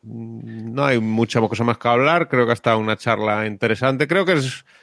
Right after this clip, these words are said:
creo que es interesante ver, por eso me pensé en la idea del tema, creo que es interesante ver las reglas, eso, cada uno que te-, ponemos en nuestra colección. Creo que es interesante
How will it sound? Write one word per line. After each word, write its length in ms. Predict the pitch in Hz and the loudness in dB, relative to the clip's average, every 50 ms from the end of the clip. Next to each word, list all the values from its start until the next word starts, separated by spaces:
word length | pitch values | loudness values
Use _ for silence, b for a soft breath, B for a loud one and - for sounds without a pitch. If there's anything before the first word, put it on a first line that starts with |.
| b b b b b b - | b b b b b b -2
creo 180 | - 151 175 | 0 0 2
que 80 | 175 180 | 2 2
es 60 | 160 | 2
interesante 480 | 170 147 156 139 127 139 135 127 147 131 | 2 2 2 2 2 2 2 2 2 2
ver, 300 | 131 135 139 143 - - _ _ _ _ _ _ | 2 2 0 -2 -6 -16 _ _ _ _ _ _
por 100 | - - | -6 -6
eso 160 | 117 - - 127 - - | -4 -4 -4 -6 -6 -6
me 260 | 123 123 123 120 120 - | -4 0 2 2 2 0
pensé 420 | - _ - 107 104 104 - 117 | -2 _ -4 -4 -4 -2 0 0
en 120 | 113 110 107 | 2 2 4
la 120 | 107 104 | 4 4
idea 160 | 107 107 110 | 4 4 4
del 100 | 104 101 92 | 2 2 2
tema, 180 | 110 110 120 | 0 0 0
creo 120 | 117 117 120 | -2 -2 -2
que 60 | 117 | -2
es 60 | 110 | -2
interesante 400 | 123 107 110 104 110 113 110 110 | -4 -4 -2 0 0 2 2 4
ver 160 | 110 110 113 | 2 2 2
las 220 | 104 98 104 92 87 | 2 0 0 -2 0
reglas, 400 | 95 107 117 117 123 120 117 110 | 0 0 0 2 2 0 0 -2
eso, 180 | 101 - 107 92 | -6 -8 -8 -8
cada 200 | - 90 90 92 | -6 -4 -2 -2
uno 180 | 107 117 120 | 0 0 0
que 100 | - 117 | 0 -2
te-, 120 | - - - | -4 -4 -6
ponemos 400 | - - 107 107 110 120 117 107 | -4 0 0 2 2 2 0 0
en 60 | 123 | -2
nuestra 240 | 107 - - 92 82 | -4 -2 -4 -6 -6
colección. 440 | - 78 73 - - 104 101 90 - b b b b b b _ _ | -6 -10 -14 -10 -6 -6 -6 -6 -10 b b b b b b _ _
Creo 220 | - 90 90 95 | -8 -6 -6 -4
que 60 | 90 101 | -4 -4
es 100 | - - | -4 -4
interesante 1000 | 98 98 90 - 101 101 95 - 107 104 101 95 90 107 107 110 120 120 B | -4 -4 -2 -2 -2 -2 0 0 0 0 0 0 0 0 2 2 2 0 B